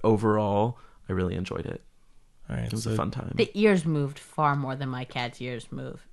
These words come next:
Speaker 3: in much more dramatic, like
Speaker 1: Yeah.
Speaker 3: owls, owl necks. Those ears moved.
Speaker 1: You need to see Amber's ears though, because hers,
Speaker 3: Yeah.
Speaker 1: like, they will move like
Speaker 3: Always though.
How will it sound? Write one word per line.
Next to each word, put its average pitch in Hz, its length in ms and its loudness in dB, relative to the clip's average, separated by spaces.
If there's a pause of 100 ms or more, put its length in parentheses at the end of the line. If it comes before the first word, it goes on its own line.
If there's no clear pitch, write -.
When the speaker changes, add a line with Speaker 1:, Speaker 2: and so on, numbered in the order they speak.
Speaker 3:
in 170 180 0
much 170 320 2
more 160 220 0
dramatic, 139 560 -6 (180)
like 156 200 0
Speaker 1:
Yeah. 90 160 0
Speaker 3:
owls, 151 840 2 (260)
owl 156 340 4
necks. 107 340 -6
Those 135 260 -6
ears 123 260 -6
moved. - 500 -14 (260)
Speaker 1:
You 120 100 6
need 156 160 10
to 202 80 10
see 208 240 6
Amber's 110 440 4
ears 101 260 -4
though, 101 200 -2
because 107 320 -4
hers, 139 640 4
Speaker 3:
Yeah. - 60 -18 (300)
Speaker 1:
like, 113 380 2 (1200)
they 120 120 4
will 123 160 4
move 113 400 4
like 92 380 0 (120)
Speaker 3:
Always 320 520 8
though. 466 260 10